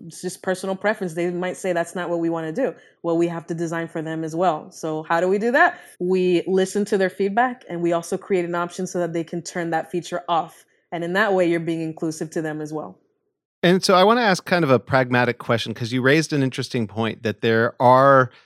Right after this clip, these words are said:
Speaker 2: some people who are skeptical of inclusion, product inclusion, and even broader inclusion efforts. Do you make the business case? Like, do you try to hammer home,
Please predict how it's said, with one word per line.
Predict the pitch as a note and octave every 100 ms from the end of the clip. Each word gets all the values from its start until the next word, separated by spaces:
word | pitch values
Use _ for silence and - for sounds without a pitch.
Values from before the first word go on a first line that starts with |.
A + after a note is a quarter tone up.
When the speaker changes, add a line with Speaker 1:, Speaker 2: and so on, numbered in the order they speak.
| _ _ _ -
Speaker 2:
some | - C3+
people | A#2+ C3+ C3 A#2 A2 - -
who | A#2+ A#2
are | G#2+ G#2
skeptical | - - C3 - - A#2 G#2+ G#2+ A2+
of | G#2+ G#2 G2+ F#2+ - _ -
inclusion, | A#2+ A2+ C#3 C#3 B2 B2+ A#2+ A#2 B2 -
product | C3 B2+ B2+
inclusion, | B2+ - C3 A#2+ B2 A#2+ A#2+ A#2
and | - A2 G#2+ G#2+ -
even | B2 A#2+ A2+
broader | G#2+ A2+ A2+ A2
inclusion | G#2+ - A#2 A2+ A2
efforts. | G#2 G#2+ F#2+ - _ _ -
Do |
you | F#3 B3+ -
make | E3 F3+ F#3 -
the | B2
business | G2 B2+ D#3 D#3+
case? | - - F3 E3+ -
Like, | D3 B2+
do | - D3+
you | F3
try | E3 G3 F3
to |
hammer | A#2+ D3+ D3+ D3
home, | C3+ C3+ C3+ C3 C3